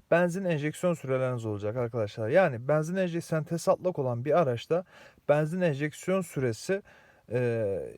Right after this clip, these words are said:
iki elliden, e, örnek veriyorum bunu. Daha önce bilmeniz gerekiyor aracınızın benzin enjeksiyon süresini. Eğer bilmiyorsanız da fark edersiniz. Yani aracınız en basiti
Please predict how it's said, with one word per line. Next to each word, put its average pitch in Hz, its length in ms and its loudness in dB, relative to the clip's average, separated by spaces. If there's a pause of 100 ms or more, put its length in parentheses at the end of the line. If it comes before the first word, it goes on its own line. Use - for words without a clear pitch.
(540)
iki - 280 0
elliden, 190 560 4 (580)
e, - 40 -8 (560)
örnek 180 380 4
veriyorum 123 480 2
bunu. 196 260 -4
Daha 147 160 8
önce 147 240 -2
bilmeniz 151 380 0
gerekiyor 127 440 0
aracınızın 120 440 -4
benzin 120 260 0
enjeksiyon 120 440 -4
süresini. 120 420 -4
Eğer 151 280 2
bilmiyorsanız 127 560 -2
da 180 80 4
fark 151 320 2
edersiniz. 127 460 0
Yani 113 240 -4
aracınız 165 460 2
en 185 220 4
basiti 151 360 -2